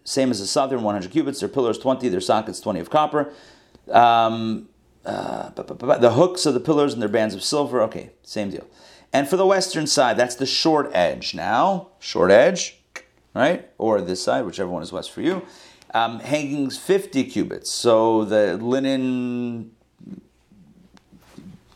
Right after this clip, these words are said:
barrier, whatever it is, was fifty cubits wide. Their pillars ten,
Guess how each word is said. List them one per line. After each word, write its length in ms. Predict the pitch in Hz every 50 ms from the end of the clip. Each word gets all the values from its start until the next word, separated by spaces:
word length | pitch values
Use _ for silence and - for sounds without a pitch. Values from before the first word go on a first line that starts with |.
| _ -
barrier, 540 | - 123 131 135 135 123 113 110 110 113 117
whatever 400 | 104 95 92 95 101 107 120 123
it 60 | 135 156
is, 160 | 170 170 -
was 180 | 107 104 -
fifty 420 | - - 139 131 131 - - 101 98
cubits 560 | - - 107 92 82 85 90 - - - - _ _ _ _ _ _
wide. 760 | - - 82 92 90 80 87 92 90 113 165 190 208 202 - - _ _ _ _ _ _ _ _ _ - - _ -
Their 140 | 98 98 95
pillars 380 | - - 147 131 123 107 -
ten, 540 | - - 110 113 123 151 196 226 233 - -